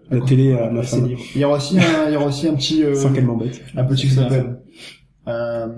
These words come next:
Speaker 2: navigateur intégré aussi, euh, dans la console pour aller sur internet aussi, qui sera lui aussi, euh,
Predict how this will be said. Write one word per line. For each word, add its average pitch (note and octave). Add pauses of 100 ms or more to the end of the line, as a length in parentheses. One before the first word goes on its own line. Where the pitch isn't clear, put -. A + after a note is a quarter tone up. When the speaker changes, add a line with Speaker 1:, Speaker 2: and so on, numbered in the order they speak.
Speaker 2:
navigateur C3+
intégré C#3
aussi, C#3+ (120)
euh, A#2+
dans A#2+
la A#2+
console C3
pour A#2+
aller A2+
sur B2
internet A2+
aussi, C#3+ (260)
qui C3
sera B2+
lui C3+
aussi, C#3+
euh, B2